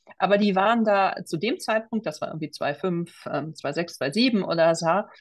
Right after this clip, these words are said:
da war noch eine relativ große Begeisterung, äh, vorhanden. Ich glaub, das ist mittlerweile ziemlich abgekühlt, aber ich glaube, die, ähm,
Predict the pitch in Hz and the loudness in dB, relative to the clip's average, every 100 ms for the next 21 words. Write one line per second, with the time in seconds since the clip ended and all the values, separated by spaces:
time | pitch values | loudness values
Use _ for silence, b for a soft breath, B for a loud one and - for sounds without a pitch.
0 | B B _ - 165 208 214 202 190 196 | B B _ 2 4 6 4 2 0 0
1 | 226 220 - 165 165 165 135 92 95 - | -2 -2 -6 -4 -4 -4 -2 -2 -2 -8
2 | - - - - - - - - - - | -10 -10 -12 -10 -6 -4 -4 -6 -6 -6
3 | - - - 131 - - 139 156 156 - | -6 -10 -8 -10 -6 -6 -4 -6 -10 -10
4 | 160 170 151 147 147 143 151 143 - - | -8 -6 -2 -2 -4 -8 -8 -4 -6 -6
5 | 226 - 233 233 165 - - 151 170 165 | -14 -6 -2 0 -2 -2 0 0 0 -4
6 | 156 151 - 143 147 | -6 -4 -2 -2 -4